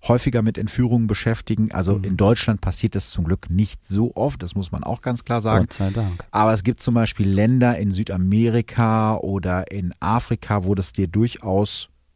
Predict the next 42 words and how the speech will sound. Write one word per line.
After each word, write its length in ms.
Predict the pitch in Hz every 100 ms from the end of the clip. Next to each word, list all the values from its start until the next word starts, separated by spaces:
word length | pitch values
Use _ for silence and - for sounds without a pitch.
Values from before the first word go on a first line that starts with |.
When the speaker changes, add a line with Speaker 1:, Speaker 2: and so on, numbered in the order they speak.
| _ _ -
Speaker 1:
passieren 440 | - - 80 71
kann, 160 | - 151
dass 140 | 180
du 100 | -
entführt 380 | 180 - 160 -
wirst, 180 | 170 -
wo 80 | 113
es 80 |
dann 160 | - 90
auch 140 | -
nur 120 | 104 107
um 120 | 101
Geld 320 | 95 113 -
geht. 240 | 151 165 - - -
Und 80 | 107
es 80 | -
gibt 160 | -
tatsächlich 380 | 123 - 143 143
solche 320 | 127 117 120 - - -
Experten, 560 | - - - 123 -
die 80 | 139
sich 220 | 110 104
nur 180 | 117 143
damit 260 | 160 147 131
beschäftigen, 600 | 117 - 147 - 139 131
für 260 | - 113 110
Versicherungsgesellschaften 1160 | 113 117 135 143 135 - 120 127 - 123 -
oder 120 | 107
für 200 | 101 113
Regierungen 640 | 104 95 127 127 131 131 123 - -
sich 180 | - 104
um 100 | 110
Entführungen 440 | 107 - 131 135
zu 160 | 127 123
kümmern 440 | - 127 123 120 - - - _
und 400 | - 110 - - -
Geiseln 340 | - 104 92 85
freizukriegen. 720 | - 71 - - - 95 - - -
Meistens 340 | 101 - -
gegen 240 | - 92
Geld. 340 | 90 87 80 -
Aber 200 | 101